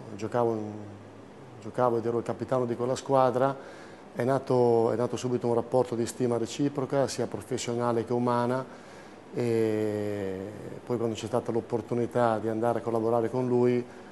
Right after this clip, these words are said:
eh, l'ho colta perché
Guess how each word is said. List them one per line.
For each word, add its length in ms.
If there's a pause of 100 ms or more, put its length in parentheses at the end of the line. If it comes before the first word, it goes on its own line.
(460)
eh, 960 (560)
l'ho 200
colta 440
perché 1120